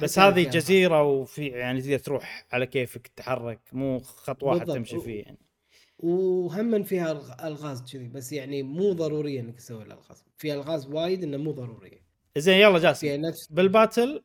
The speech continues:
Speaker 1: أيها أحسن وبرا الباتل أيها أحسن؟
Speaker 2: آه، بالباتل، آه،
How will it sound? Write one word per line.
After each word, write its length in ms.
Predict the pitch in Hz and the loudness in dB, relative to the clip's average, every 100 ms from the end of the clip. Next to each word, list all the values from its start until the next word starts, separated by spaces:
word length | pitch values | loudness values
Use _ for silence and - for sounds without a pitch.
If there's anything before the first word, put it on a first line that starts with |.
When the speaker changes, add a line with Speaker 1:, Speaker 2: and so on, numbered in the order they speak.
| - | 0
Speaker 1:
أيها 180 | 170 180 | 2 2
أحسن 360 | 165 - 226 | -2 -4 -4
وبرا 360 | 240 151 175 180 | -4 -4 -2 -2
الباتل 360 | 160 185 185 131 | -2 -4 -4 -6
أيها 160 | 107 | -8
أحسن؟ 220 | 101 - _ _ _ _ _ _ _ _ _ _ _ _ _ _ _ _ _ _ _ _ _ 127 | -12 -20 _ _ _ _ _ _ _ _ _ _ _ _ _ _ _ _ _ _ _ _ _ -18
Speaker 2:
آه، 640 | 120 117 117 117 113 113 - _ _ _ _ _ _ _ _ _ _ _ _ _ _ _ _ _ _ | -16 -14 -14 -14 -16 -18 -20 _ _ _ _ _ _ _ _ _ _ _ _ _ _ _ _ _ _
بالباتل، 840 | 143 139 147 143 170 180 196 190 _ _ | -12 -8 -8 -8 -10 -10 -12 -18 _ _
آه، 640 | - - - - - _ | -20 -20 -20 -20 -20 _